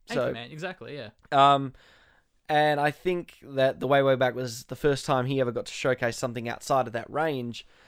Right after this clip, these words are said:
Speaker 1: And I, I, I know Lawrence Fishburne's been in a lot of things,
Speaker 2: Mm.
Speaker 1: but a lot of the time he either falls to the background 'cause he's a part of a big ensemble cast, like in things like Contagion, where
Speaker 2: Mm.
Speaker 1: he's in it, and even Bryan Cranston's in Contagion.
Speaker 2: Oh, he is too.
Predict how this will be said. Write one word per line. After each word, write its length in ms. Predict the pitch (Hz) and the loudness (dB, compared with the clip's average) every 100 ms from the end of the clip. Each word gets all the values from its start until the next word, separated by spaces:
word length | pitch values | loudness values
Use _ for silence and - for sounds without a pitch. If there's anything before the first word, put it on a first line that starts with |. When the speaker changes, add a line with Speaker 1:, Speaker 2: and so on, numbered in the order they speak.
| _ - | _ -6
Speaker 1:
And 100 | 156 | 0
I, 140 | 175 - - | 0 0 -2
I, 160 | 190 190 180 | -2 0 0
I 100 | 202 | 4
know 200 | 240 208 | 6 8
Lawrence 280 | 156 147 | 6 6
Fishburne's 420 | - 160 - 135 117 | 0 -6 -2 -4 -2
been 120 | 131 | -4
in 60 | |
a 60 | 120 | 0
lot 180 | 127 143 | 2 2
of 100 | 127 | 0
things, 400 | 147 135 123 113 | -2 -4 -6 -10
Speaker 2:
Mm. 100 | 131 | -6
Speaker 1:
but 200 | 127 120 _ _ _ _ _ _ | -4 -4 _ _ _ _ _ _
a 80 | 139 | 0
lot 200 | 139 170 | 6 6
of 80 | 170 | 4
the 60 | 165 | -4
time 280 | 165 147 | 0 0
he 100 | 135 156 | 0 -4
either 160 | 151 120 | -4 -6
falls 400 | - 165 170 - | -4 -4 -2 -6
to 100 | 156 | -4
the 60 | |
background 480 | 120 135 - 131 120 | 2 2 2 -4 -4
'cause 100 | - | -8
he's 80 | 120 | -8
a 60 | 117 | -2
part 160 | 131 | -2
of 60 | 113 | -2
a 40 | |
big 220 | 107 135 | -6 -4
ensemble 480 | 127 117 - 131 151 | -4 -6 -4 -2 -2
cast, 640 | 170 - - 135 - - - _ _ - | -4 -6 -6 -12 -14 -16 -20 _ _ -6
like 180 | 123 120 | -4 -4
in 60 | |
things 220 | 117 123 | -6 -6
like 120 | 120 - | -6 -6
Contagion, 640 | 156 - 117 139 - 147 - _ _ _ _ - | -10 -4 -6 -6 -10 -14 -16 _ _ _ _ -6
where 140 | - | -2
Speaker 2:
Mm. 40 | 127 | 0
Speaker 1:
he's 200 | 131 117 | -2 -6
in 180 | 143 123 | -6 -6
it, 340 | 127 - - _ _ _ | -6 -8 -18 _ _ _
and 160 | 135 143 | -2 0
even 220 | 165 156 | 0 4
Bryan 260 | 156 160 151 | 6 6 4
Cranston's 540 | 175 208 - 156 123 | 2 2 0 -6 -4
in 120 | 127 | -6
Contagion. 640 | 113 120 - 113 107 131 143 | -6 -6 -2 -2 -4 -8 -6
Speaker 2:
Oh, 120 | 160 | -6
he 160 | 156 | -6
is 120 | 139 127 | -8 -12
too. 200 | 135 | -18